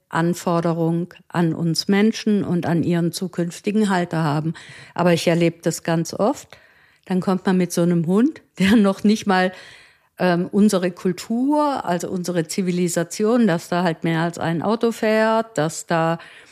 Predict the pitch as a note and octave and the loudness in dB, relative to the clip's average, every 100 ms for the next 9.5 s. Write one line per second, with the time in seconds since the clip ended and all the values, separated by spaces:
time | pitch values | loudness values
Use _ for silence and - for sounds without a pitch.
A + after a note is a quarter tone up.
0 | - _ - - D3+ E3+ E3+ E3+ - D#3 | -20 _ -12 -6 -2 2 2 0 -4 -4
1 | D#3+ D#3+ D#3+ D#3 D#3 D#3+ D3 - B2+ D#3+ | -2 2 2 2 2 0 -4 -8 -8 -6
2 | D#3 - E3+ A3+ A3 - B3 A3+ A3 G#3 | -6 -2 -2 0 -2 2 4 4 4 2
3 | G#3 G#3+ G#3 G#3 G#3 G#3 G3+ - - _ | 0 2 4 4 4 2 -4 -16 -20 _
4 | _ - F3 F3+ F#3+ G#3 G#3+ G#3+ G#3+ G#3 | _ -2 0 2 2 2 2 4 4 4
5 | G#3 G#3 G#3 G3+ - G#3 G3+ - G#3 G3 | 4 4 4 2 0 0 0 -2 0 0
6 | G3 - G3 F#3+ G#3 - - - G#3 G#3 | 0 -2 -2 0 -2 -8 -14 -4 0 2
7 | F#3+ G3 G3+ G#3 G3+ G3+ G3 F#3+ F#3+ - | 2 2 2 4 4 4 2 2 0 -2
8 | F#3+ G3 F#3+ F3+ E3 F3 A3 G3+ F3+ F3+ | -4 -4 -4 -4 -4 -2 -2 -2 -2 -4
9 | D#3+ - D#3+ G#3+ - | -4 -2 -2 -2 -4